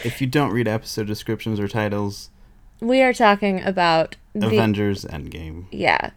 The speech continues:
Speaker 2: I don't know if we're gonna title it Avengers Endgame or Avengers four. I guess we'll just use Endgame.
Speaker 1: By the
Speaker 2: Everyone
Speaker 1: time
Speaker 2: that's, everyone will be talking about it. I just
Speaker 1: Yeah.
Speaker 2: don't, I just would feel shitty if I was, like, the, like, spoiling it for someone who actually cared, but it'll be fine.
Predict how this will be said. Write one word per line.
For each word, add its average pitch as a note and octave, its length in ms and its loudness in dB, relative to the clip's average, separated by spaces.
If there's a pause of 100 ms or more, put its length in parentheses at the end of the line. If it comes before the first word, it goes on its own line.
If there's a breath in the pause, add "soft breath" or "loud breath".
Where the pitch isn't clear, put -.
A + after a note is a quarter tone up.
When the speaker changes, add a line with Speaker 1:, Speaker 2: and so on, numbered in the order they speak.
(120)
Speaker 2:
I A3+ 140 8
don't B3+ 180 6
know B3 120 4
if A#3 80 -4
we're A#3+ 80 4
gonna A3 200 2
title G#3 320 8
it G3+ 80 6
Avengers G3 400 2
Endgame G3 720 2
or F#3 180 0
Avengers F3+ 400 -2
four. G3+ 520 4
I F#3+ 80 6
guess G3+ 200 6
we'll F#3+ 120 0
just F3 180 -4
use E3 160 -2
Endgame. D#3+ 540 0 (200 soft breath)
Speaker 1:
By F#3 100 -2
the F#3 40 4
Speaker 2:
Everyone F#3+ 360 8
Speaker 1:
time E3+ 80 2
Speaker 2:
that's, E3 300 -2
everyone F#3+ 320 4
will F3 120 0
be E3 140 0
talking D#3+ 320 -2
about E3 240 2
it. D#3+ 120 2
I A#3+ 140 12
just D#4 160 2
Speaker 1:
Yeah. D4 140 6
Speaker 2:
don't, - 140 -4 (220 loud breath)
I B3+ 140 10
just C4 200 0
would C4 160 4
feel A3+ 180 6
shitty G3 560 4
if G3+ 180 4
I F#3+ 140 8
was, F#3+ 200 2
like, F#3 160 6
the, F#3 300 0 (480)
like, G3+ 260 2
spoiling F#3+ 460 6
it - 120 2
for F3 140 2
someone E3+ 320 0
who E3+ 120 2
actually D#3+ 400 2
cared, D3 420 0
but F#3+ 140 6
it'll F#3 180 6
be D#3+ 140 2
fine. - 280 -4